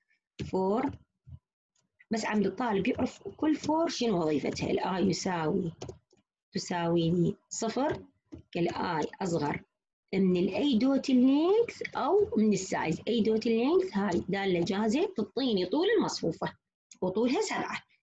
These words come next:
والسايز سبعة، فإذا أكتب أصغر من A dot length أو أصغر من السايز نفس الشيء. I بلس بلس، انتو يعني أحرار تكتبون A dot length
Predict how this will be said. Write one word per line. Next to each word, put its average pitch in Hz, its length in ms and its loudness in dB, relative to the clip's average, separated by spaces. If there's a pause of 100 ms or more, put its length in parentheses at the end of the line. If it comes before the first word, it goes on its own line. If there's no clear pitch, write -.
(200)
والسايز 220 500 0
سبعة، - 400 -2
فإذا 202 360 0
أكتب 196 400 -4
أصغر 202 380 0
من 190 120 2
A 190 180 0
dot 185 200 0
length 165 360 0 (100)
أو - 280 -2
أصغر 190 280 -2 (160)
من 202 180 2
السايز 330 420 2
نفس 170 280 -2
الشيء. - 340 -6 (840)
I 165 380 0
بلس 254 220 -2
بلس، - 340 -4
انتو 285 300 0
يعني 233 260 0
أحرار 185 360 -2
تكتبون 208 460 -2
A 208 200 2
dot 214 160 2
length 339 460 2